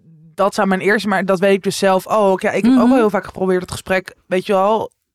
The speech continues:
Speaker 1: Eh, alleen op, op een gegeven moment dring je echt niet meer tot iemand door.
Speaker 2: Ja.
Speaker 1: En dan heb je gewoon echt soort, nou, dus bijna bewijzen over iemand nodig van, "Kijk, dit heeft diegene bij zoveel andere mensen gedaan."
Speaker 2: Ja.
Speaker 1: Eh, en ook,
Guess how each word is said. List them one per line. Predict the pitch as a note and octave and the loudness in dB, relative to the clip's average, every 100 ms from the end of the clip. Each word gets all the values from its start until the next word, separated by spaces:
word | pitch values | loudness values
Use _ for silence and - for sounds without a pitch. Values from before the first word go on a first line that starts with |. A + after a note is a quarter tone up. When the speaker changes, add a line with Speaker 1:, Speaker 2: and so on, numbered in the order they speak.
| - | -4
Speaker 1:
Eh, | F3+ F3+ F3+ | 0 2 0
alleen | - F#3+ G3 - | 0 -2 -4 -8
op, | - | -16
op | |
een | - | -20
gegeven | - F#3+ | -14 -4
moment | G#3 G#3+ | -2 -2
dring | F#3+ G#3+ G3+ | 0 -2 -2
je | |
echt | A3 - | -4 -2
niet | G#3+ | -2
meer | |
tot | F#3+ - | -2 -6
iemand | F#3+ F3+ F3 | -4 -2 0
door. | G3+ E3 B2+ D3 | 2 2 -2 -4
Speaker 2:
Ja. | D#3+ G3+ - - - | -2 0 -2 -10 -10
Speaker 1:
En | F3+ | -4
dan | F#3+ G3 G#3+ | 0 0 2
heb | G#3 | 0
je | - | -4
gewoon | G3+ G3+ F#3+ G3 | -4 0 0 0
echt | - G3 C#3 | -2 -4 -4
soort, | - F#3+ - - _ _ _ _ | -2 -2 -2 -12 _ _ _ _
nou, | G3+ | -4
dus | F#3+ | -2
bijna | F3 F#3 F#3 | -2 -2 0
bewijzen | F#3 F3+ F3+ G3+ G3+ G3 | 0 0 0 0 0 -2
over | F3+ F#3+ | -2 -4
iemand | F#3+ F#3 F3+ | -2 -2 0
nodig | F3+ F3+ F#3 - | 0 2 0 -2
van, | F#3 F3 E3+ | -2 0 -2
"Kijk, | - F#3 F3 D#3 | -2 -2 -2 -2
dit | F3 | -4
heeft | F3 | -4
diegene | - - F3 F3 | -6 -4 -2 0
bij | E3+ F3 | 0 0
zoveel | D3+ F3 E3+ | 2 0 0
andere | D#3 F#3 F3+ | -2 -2 -2
mensen | F3 E3+ - | -2 -4 -6
gedaan." | - F3 E3+ E3 E3 E3+ E3 _ - | -8 -2 0 0 -2 -4 -12 _ -4
Speaker 2:
Ja. | G3+ G3 - _ _ | 0 0 -2 _ _
Speaker 1:
Eh, | F3 F3 E3+ F3 - - | -2 2 2 0 -4 -4
en | F#3 - | -2 0
ook, | G#3+ A3+ G#3+ - - | 2 2 -2 -10 -18